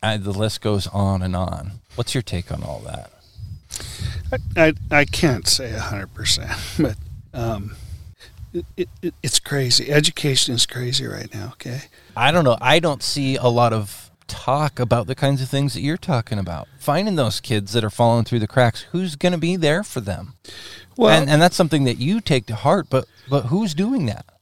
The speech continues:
Speaker 2: I, well, we, we should all be doing that, right? I mean, we all should be. Um, but it's, it's, it's like in F F A, right? Okay, you c-, we, we, we raise animals, okay?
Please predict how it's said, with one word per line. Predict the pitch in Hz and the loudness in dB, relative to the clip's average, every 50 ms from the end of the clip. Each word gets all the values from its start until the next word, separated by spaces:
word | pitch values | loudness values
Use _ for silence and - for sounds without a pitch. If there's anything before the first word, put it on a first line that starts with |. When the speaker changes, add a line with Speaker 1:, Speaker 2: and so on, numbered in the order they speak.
| _ - | _ -4
Speaker 2:
I, | 202 - 202 _ - - - - - - - - - - - - - - _ - | -4 -4 -4 _ -16 -20 -20 -20 -20 -20 -20 -20 -20 -20 -20 -20 -20 -6 _ 6
well, | 170 165 160 | 6 6 8
we, | 175 175 170 202 - | 6 4 2 0 2
we | 190 160 | 4 4
should | 147 - - 175 156 | 4 4 2 0 -2
all | 151 143 170 220 | -4 -4 -4 -6
be | 247 - - 131 | -6 -4 -6 -6
doing | 95 - 113 95 98 104 | -6 -6 -8 -8 -8 -8
that, | 117 101 - - | -10 -10 -12 -12
right? | - 120 120 139 202 240 - | -10 -10 -8 -8 -8 -8 -4
I | - | 0
mean, | 170 151 147 139 | 4 4 4 6
we | 135 139 147 - - | 6 4 4 2 4
all | 160 160 160 160 175 202 214 | 4 6 6 6 4 2 -2
should | - - - - 185 170 165 165 165 170 | -4 -4 -2 0 2 2 2 2 0 -4
be. | 170 117 110 120 127 156 208 - - - - _ - - - - - - | -6 -4 -4 -4 -4 -4 -6 -6 -10 -16 -20 _ -20 -20 -20 -18 -12 -6
Um, | 135 131 131 135 131 127 127 127 120 - - - - - - - - - - - - - - | -2 0 2 2 2 0 -2 -4 -8 -10 -14 -20 -20 -20 -20 -20 -20 -20 -20 -20 -18 -8 -2
but | 196 214 | 2 2
it's, | 208 190 - - - | 4 4 2 0 0
it's, | 208 185 170 - - - | 0 0 0 0 0 0
it's | 190 175 - - - | 0 0 2 2 0
like | 180 165 147 - 180 | 0 -4 -6 -2 0
in | 170 160 | 2 2
F | 151 151 160 - - 160 | 2 0 -2 -4 -4 -6
F | 135 - - 160 | -6 -4 -2 -2
A, | 147 127 123 | -2 -2 -4
right? | 117 127 131 135 143 151 - - - - _ | -6 -6 -6 -6 -6 -8 -10 -14 -20 -20 _
Okay, | - - 131 123 | -10 -8 -6 -6
you | 123 127 147 147 | -4 -4 -6 -6
c-, | 143 - - - - | -6 -8 -14 -12 -6
we, | 147 147 147 143 - - _ _ - | -4 -4 -4 -4 -6 -12 _ _ -6
we, | 160 151 143 - - - | -2 -2 -2 -4 -6 -8
we | - 147 139 135 | -4 -2 0 0
raise | 139 147 160 160 151 143 - - | 0 0 0 0 0 0 -2 -2
animals, | 143 135 135 135 139 123 107 - - - - - - | -2 -4 -4 -4 -4 -4 -6 -6 -6 -6 -6 -6 -6
okay? | - - 117 113 139 - | -10 -10 -8 -8 -8 -8